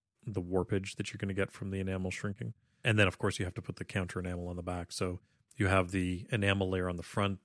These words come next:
the thickness of the metal, and then the enamel layer on the back, the counter enamel. And all of that does add up to a fair bit of thickness. And of course, you, you only have so much room inside of these watches. So it's, uh, I suspect these,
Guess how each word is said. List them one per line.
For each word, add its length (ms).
the 100
thickness 420
of 100
the 60
metal, 480
and 160
then 80
the 120
enamel 520
layer 380
on 200
the 60
back, 300
the 60
counter 340
enamel. 360
And 140
all 260
of 80
that 220
does 200
add 180
up 200
to 480
a 40
fair 180
bit 120
of 80
thickness. 520
And 260
of 120
course, 560
you, 380
you 160
only 180
have 120
so 120
much 160
room 220
inside 320
of 60
these 220
watches. 380
So 320
it's, 360
uh, 240
I 60
suspect 560
these, 540